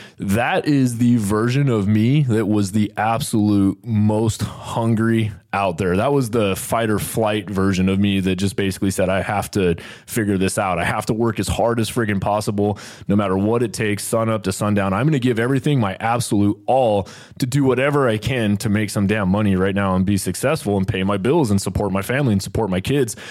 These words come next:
And I tell people this not to,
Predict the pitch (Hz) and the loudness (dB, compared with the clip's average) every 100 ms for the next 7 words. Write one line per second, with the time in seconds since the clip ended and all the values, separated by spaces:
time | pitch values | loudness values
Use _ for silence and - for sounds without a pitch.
0 | - - - - 117 123 226 269 185 123 | -16 -18 -16 -6 -4 -2 0 2 2 0
1 | 123 113 113 117 - 131 175 202 - 185 | 2 2 2 0 -2 -2 -2 -2 0 2
2 | 160 143 127 | 4 4 2